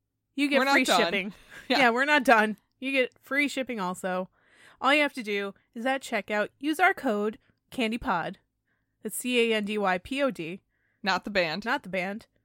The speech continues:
Speaker 2: But you will feel so alive.
Speaker 1: Indeed you will.
Speaker 2: So adam and eve dot com. Candy Pod. And get yourself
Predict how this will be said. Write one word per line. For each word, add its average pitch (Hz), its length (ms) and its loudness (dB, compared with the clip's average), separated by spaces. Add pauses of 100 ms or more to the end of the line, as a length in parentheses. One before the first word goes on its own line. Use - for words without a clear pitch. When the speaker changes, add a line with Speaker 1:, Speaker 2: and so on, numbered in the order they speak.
(120)
Speaker 2:
But - 140 -6
you 202 80 -2
will 196 160 2
feel 233 200 0
so 247 220 4
alive. 277 640 6 (120)
Speaker 1:
Indeed 208 320 -8
you 202 120 -4
will. 165 300 -6 (120)
Speaker 2:
So - 180 -2
adam 226 240 6
and 247 80 0
eve 247 80 -2
dot 262 160 2
com. 277 380 0 (380)
Candy 240 260 0
Pod. 277 420 6 (1120)
And 185 100 -12
get 220 200 -6
yourself 233 600 2